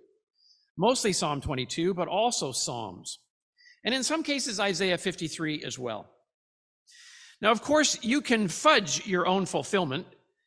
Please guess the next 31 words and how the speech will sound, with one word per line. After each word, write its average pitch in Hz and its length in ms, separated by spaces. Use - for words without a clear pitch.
to 196 100
a 175 60
certain 208 300
extent, 135 420
but 214 100
if 220 120
you're 240 140
Jesus 247 420
hanging 226 320
on 196 80
a 180 60
cross, 170 480
literally 190 320
stapled 190 600
to, 143 420
uh, 127 300
wood, 170 440
uh, 170 200
you 233 160
have 233 180
no 233 160
control 214 540
over 160 220
whether 165 220
some 175 240
soldier 156 420
is 135 160
gonna 147 160
go 139 340
and 131 200
get, 147 320